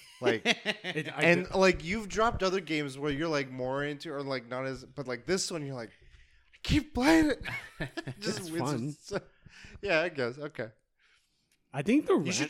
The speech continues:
Speaker 3: ran-,
Speaker 1: try other card games, maybe.
Speaker 3: the randomness makes it really fun.
Speaker 1: Okay.
Speaker 3: And, uh,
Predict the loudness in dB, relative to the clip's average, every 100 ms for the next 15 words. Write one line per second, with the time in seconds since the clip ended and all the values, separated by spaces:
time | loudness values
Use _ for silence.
0 | 0 -2 -2 -6 -6 -6 -4 -8 -10 -12
1 | -14 -6 -4 -2 -2 -4 -6 -8 -10 -12
2 | -10 -10 -10 -10 -12 -16 -20 -20 -14 -14
3 | -14 -20 _ _ _ _ _ -18 -16 -16
4 | -18 -20 -20 -20